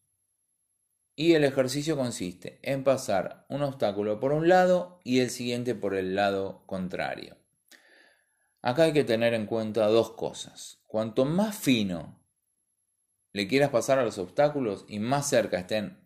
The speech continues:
un obstáculo del otro, a medida que vayas avanzando se te va a complicar en los últimos, porque es una cuestión de ángulos.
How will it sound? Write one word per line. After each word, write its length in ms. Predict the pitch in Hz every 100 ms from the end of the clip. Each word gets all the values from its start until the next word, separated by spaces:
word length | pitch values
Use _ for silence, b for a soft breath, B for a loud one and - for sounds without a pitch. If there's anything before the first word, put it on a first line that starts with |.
| _
un 160 | - 123
obstáculo 480 | 113 - 120 120 98
del 120 | 110
otro, 380 | 147 151 120 -
a 80 | 101
medida 260 | 104 139 143
que 80 | 113
vayas 380 | 131 127 110
avanzando 800 | 90 95 95 127 147 160 135 - -
se 220 | - 92
te 100 | 92
va 140 | 107
a 40 | 117
complicar 520 | 113 101 95 104 107
en 100 | 98
los 220 | 98 -
últimos, 560 | 87 82 82 80 - _ _ _ _ _ _ -
porque 300 | 98 95 104
es 100 | 110
una 160 | 104
cuestión 360 | 90 87 104 95
de 120 | 98
ángulos. 600 | 87 82 50 - - _